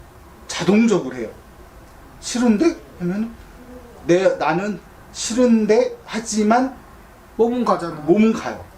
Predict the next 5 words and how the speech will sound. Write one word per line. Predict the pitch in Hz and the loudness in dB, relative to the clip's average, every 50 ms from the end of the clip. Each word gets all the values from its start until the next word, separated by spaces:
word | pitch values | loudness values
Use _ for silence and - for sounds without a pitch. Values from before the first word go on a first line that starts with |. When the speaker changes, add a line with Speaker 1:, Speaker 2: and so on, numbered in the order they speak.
| - - - - - - - - - - - | -20 -20 -20 -20 -20 -20 -20 -20 -20 -6 0
Speaker 1:
그래서 | 175 175 175 175 185 180 - - - - - - - - - - - - - - - - - - - - - - - - - - - - - - - - - - - - - - - - - - - - - - - - - - - - - - - - - - | 2 2 2 2 0 -2 -2 -4 -6 -16 -20 -20 -18 -18 -18 -18 -18 -20 -20 -20 -20 -20 -20 -20 -20 -20 -20 -20 -20 -20 -20 -20 -20 -20 -20 -20 -20 -20 -20 -20 -20 -20 -20 -20 -20 -20 -20 -20 -20 -20 -20 -20 -20 -20 -20 -20 -20 -20 -20 -20 -20 -20 -12 -6
원래 | 131 151 156 170 165 147 - | -4 0 2 2 2 0 -2
내가 | - 135 139 139 147 127 | -4 -4 -2 -2 -2 -4
이런 | 120 117 117 131 127 147 160 165 | -4 -6 -6 -2 2 2 2 2
건지, | - - - - - - - - 98 107 | 0 -4 -8 -14 -14 -16 -16 -14 -14 -16